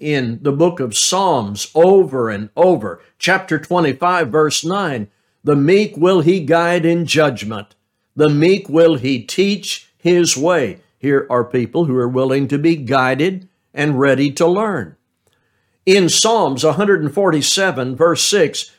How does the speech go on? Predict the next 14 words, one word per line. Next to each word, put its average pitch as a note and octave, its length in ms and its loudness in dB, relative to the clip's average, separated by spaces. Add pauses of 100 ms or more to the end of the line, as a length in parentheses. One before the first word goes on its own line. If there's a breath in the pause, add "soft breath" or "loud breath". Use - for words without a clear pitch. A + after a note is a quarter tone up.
(100)
"The E3 120 6
Lord D#3+ 540 2
lifteth G3 800 0
up F#3 380 -2
the D#3+ 120 4
meek. E3 580 -2 (1000)
He D3 240 0
casteth G3+ 720 -2
the D3 160 2
wicked D3 580 2
down F3 400 0
to F3 140 0
the D#3+ 140 2
ground." C3+ 580 -2